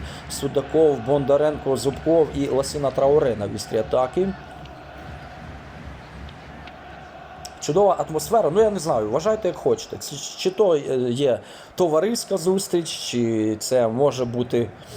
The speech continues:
фінал Кубку України або ж Суперкубок України, кому як більше подобається. Головне, що, е, скажу, друзі, це те, що, е,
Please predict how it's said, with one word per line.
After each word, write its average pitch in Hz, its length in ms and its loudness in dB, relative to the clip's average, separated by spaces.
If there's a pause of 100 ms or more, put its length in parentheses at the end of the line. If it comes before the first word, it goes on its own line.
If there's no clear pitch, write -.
(480)
фінал 185 380 2
Кубку 214 420 0
України 175 540 2
або 139 240 0
ж - 120 -4
Суперкубок 185 720 0 (220)
України, 151 580 0
кому 185 280 2 (100)
як 123 340 2
більше 143 280 0
подобається. 120 580 0
Головне, 180 320 2
що, 156 240 2 (400)
е, 127 120 4
скажу, 208 580 0
друзі, 185 600 2
це 147 140 -4
те, 180 160 0
що, 156 260 2
е, 123 60 0